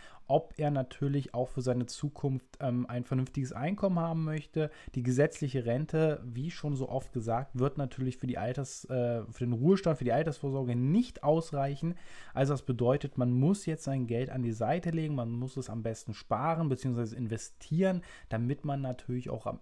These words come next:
Ende eine gute Zusatzrente hat. Und das ist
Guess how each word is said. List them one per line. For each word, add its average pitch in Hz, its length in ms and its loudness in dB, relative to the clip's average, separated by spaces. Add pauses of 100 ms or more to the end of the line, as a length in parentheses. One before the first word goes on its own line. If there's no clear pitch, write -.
Ende 190 400 4
eine 131 220 2
gute 151 340 -2
Zusatzrente 110 800 0
hat. 131 180 -2 (1200)
Und 127 140 6
das 151 140 6
ist - 320 -6